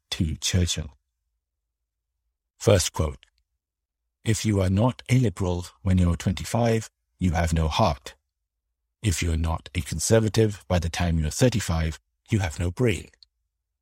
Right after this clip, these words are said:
Second quote, "Courage is what it takes to stand up and speak. Courage is also what it takes to sit down and listen." Third quote,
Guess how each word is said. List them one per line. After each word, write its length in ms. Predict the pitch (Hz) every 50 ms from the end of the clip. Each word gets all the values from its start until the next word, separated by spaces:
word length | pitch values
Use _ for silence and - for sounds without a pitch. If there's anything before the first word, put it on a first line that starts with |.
| _ _ _ _ _ _ _ _ _ _ _ _
Second 420 | - - 151 143 - 117 87 - -
quote, 380 | - 82 - - - - - _ _ _ _ _ _ _ _ _ _ _ _ _ _ _ _ _ _ _ _ _ _ _
"Courage 480 | - - 127 120 120 123 - - - - _ _ _ _
is 120 | 110 107 98
what 160 | 98 101 101
it 160 | 104 98 -
takes 380 | - - 95 92 87 - - - -
to 100 | - -
stand 360 | - - 98 92 90 87 104
up 220 | 117 - _ _ _ _ _ _ _ _ _
and 160 | 101 104 101
speak. 540 | - - - - 110 95 - - - - - _ _ _ _ _ _ _ _ _ _ _ _ _ _ _ _ _ _
Courage 460 | - - 127 113 104 101 95 - - - _ _ _
is 180 | - 110 -
also 300 | - - 110 104 - -
what 160 | 90 76 - 87
it 160 | 78 - -
takes 440 | - - 104 98 - - - - - _ _ _
to 80 | - 135
sit 260 | - - 101 - _
down 380 | - 95 82 85 82 82 82 - - _
and 180 | - 101 104 113
listen." 360 | 127 127 - - 71 73 - _ _ _ _ _ _ _ _ _ _ _ _ _ _ _ _ _ _ _ _ _ _ _ _ _
Third 320 | - - 165 127 98 -
quote, 380 | - - 92 76 69 - -